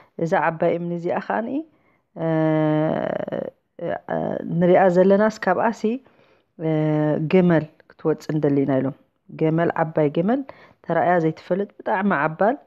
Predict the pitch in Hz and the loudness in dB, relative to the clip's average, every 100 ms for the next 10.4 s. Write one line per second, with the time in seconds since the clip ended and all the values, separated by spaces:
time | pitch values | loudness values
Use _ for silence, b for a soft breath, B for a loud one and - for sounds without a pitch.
0 | _ 160 160 165 156 175 202 302 b b | _ -6 0 -2 0 -2 -2 -4 b b
1 | b b b - 156 151 151 147 143 147 | b b b -4 -2 0 0 0 -2 -4
2 | - - _ _ _ 151 143 156 - - | -10 -14 _ _ _ -8 -4 -4 -4 -6
3 | 143 - _ 160 151 - 165 160 - 139 | -8 -14 _ -6 -6 0 0 0 -2 -2
4 | 165 160 214 269 B B B B _ - | 0 0 -2 -2 B B B B _ -10
5 | 147 147 143 139 151 151 151 143 143 - | -6 -4 -2 -2 0 0 2 0 0 -4
6 | 147 - 180 185 208 - 190 214 - 180 | -6 0 2 2 -2 -2 0 0 0 -2
7 | - 180 175 165 165 160 160 160 - 170 | -4 -2 -2 0 0 0 0 -2 -4 -2
8 | 180 196 247 B B B B 170 - 180 | 2 2 0 B B B B -10 2 2
9 | 165 160 160 165 170 170 170 165 170 170 | 4 2 2 2 0 -2 0 2 0 0
10 | 175 170 202 | 2 2 2